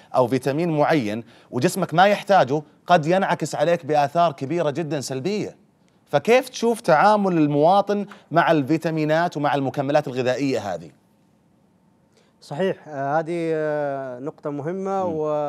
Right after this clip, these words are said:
Speaker 2: آه، ليس كل شيء، يعني، يسمى فيتامين أو، أو منشط أو
Speaker 1: مم.
Speaker 2: مقوي أنه يصلح لكل الناس.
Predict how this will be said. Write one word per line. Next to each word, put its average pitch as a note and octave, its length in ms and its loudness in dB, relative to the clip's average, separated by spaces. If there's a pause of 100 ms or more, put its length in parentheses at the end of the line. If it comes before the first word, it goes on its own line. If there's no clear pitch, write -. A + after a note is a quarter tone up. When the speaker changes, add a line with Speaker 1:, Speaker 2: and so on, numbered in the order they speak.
(640)
Speaker 2:
آه، B2 680 -8
ليس F3+ 320 -2
كل F3+ 320 -6
شيء، F3 400 -6
يعني، C#3 340 -6
يسمى D#3+ 380 -6
فيتامين D3+ 600 -6
أو، B2+ 300 -8
أو C3 120 -8
منشط D#3 520 -6 (120)
أو C#3 100 -8
Speaker 1:
مم. C#3 100 -8
Speaker 2:
مقوي E3+ 440 -4
أنه D3 200 -4
يصلح D3 260 -8
لكل D3+ 320 -8
الناس. C#3 480 -8